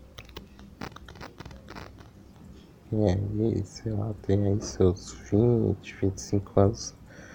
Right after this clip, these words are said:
Nosso primeiro companheiro era Emanuele, nas madrugadas de sábado, na Band. Os pervertidos aí vão lembrar.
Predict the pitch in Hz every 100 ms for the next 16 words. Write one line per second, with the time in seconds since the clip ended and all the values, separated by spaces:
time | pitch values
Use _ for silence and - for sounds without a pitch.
0 | - - - - - - - - 101 92
1 | - 104 117 - - 127 - 117 104 98
2 | 95 123 156 - - - - - - -
3 | - - - - - - - 123 - -
4 | - - - - - - - 95 92 92
5 | 107 123 92 98 104 104 98 104 - -
6 | - 98 95 87 95 - 95 98 92 -
7 | - - 107 107 98 104 - - 98 98
8 | - 98 101 101 - - - - - -
9 | - - - - - - - - - 113
10 | 110 - 120 107 104 98 - - 101 98
11 | - - 98 98 98 98 - -